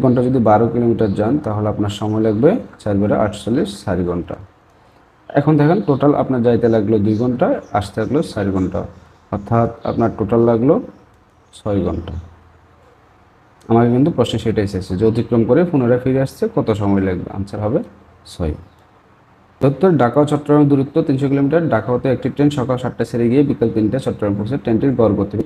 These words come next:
সকাল সাতটায় ট্রেনটা ছাড়ে, বিকেল তিনটায় পৌঁছে, তাহলে আমাদের সময় লাগছে কয় ঘন্টা? সাতটাতে আটটা, নয়টা, দশটা, এগারোটা, বারোটা, একটা, দুটো, তিনটা, টোটাল হচ্ছে আট ঘন্টা। আট ঘন্টা সময় লাগে, আট ঘন্টা সময় লাগে।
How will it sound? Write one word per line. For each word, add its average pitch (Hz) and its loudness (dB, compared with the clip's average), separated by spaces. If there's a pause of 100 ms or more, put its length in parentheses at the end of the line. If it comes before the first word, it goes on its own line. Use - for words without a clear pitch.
(140)
সকাল 143 0
সাতটায় 147 -2
ট্রেনটা 127 -2
ছাড়ে, 120 0
বিকেল 131 2
তিনটায় 110 2
পৌঁছে, 110 -2
তাহলে 107 0
আমাদের 110 0
সময় 120 0
লাগছে 120 0
কয় 123 6
ঘন্টা? 131 2
সাতটাতে 120 -4
আটটা, 117 -4
নয়টা, 110 0
দশটা, 107 -2
এগারোটা, 110 0
বারোটা, 101 0 (560)
একটা, - -2
দুটো, 120 0
তিনটা, 135 0
টোটাল 104 -2
হচ্ছে - -6 (200)
আট 101 2 (100)
ঘন্টা। 90 -4 (120)
আট 101 2 (100)
ঘন্টা 98 2
সময় 92 -6
লাগে, 80 -6 (1400)
আট 196 2
ঘন্টা 110 0 (460)
সময় 202 0 (600)
লাগে। 71 -10